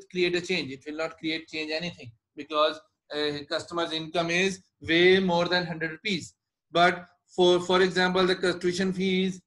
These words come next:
one lakh rupees. So, uh, what will happen if there is a one percent increase? It will be one lakh ten thousand. So there is a ten thousand rupee increase in the customer's, uh, uh, cust-, uh, uh,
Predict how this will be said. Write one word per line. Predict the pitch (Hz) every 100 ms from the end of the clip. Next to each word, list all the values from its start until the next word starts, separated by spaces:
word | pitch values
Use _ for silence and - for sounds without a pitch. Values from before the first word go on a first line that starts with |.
| _
one | 147 147 170 175
lakh | 156 160 -
rupees. | 165 185 196 139 - _ _ _
So, | - 165 156 156 160 _ _ -
uh, | 151 151
what | 160 170
will | 196
happen | 185 180 196 196
if | 185
there | 190 185
is | 180
a |
one | 170 180
percent | 185 180 180
increase? | 175 180 190
It | 175 175
will | 175
be | 180 190 208 - _ _
one | 147 165 160
lakh | 165 202 - _ _ _ _ -
ten | 143 147
thousand. | 151 151 160 160 - _ -
So | 151
there | 151
is | 160 160
a |
ten | 165 175
thousand | 180 170 175 175
rupee | 170 170 175 165
increase | 160 160 165 160
in | 180 226 - _ _ _ 147
the | 147 151 165
customer's, | 151 - 165 165 165 - _ _ _ _
uh, | 143
uh, | 143 143 143 139 139 135 131 147 139 127
cust-, | 151 135 - 185
uh, | 151 143 139 113 _ _ _ _ 143
uh, | 139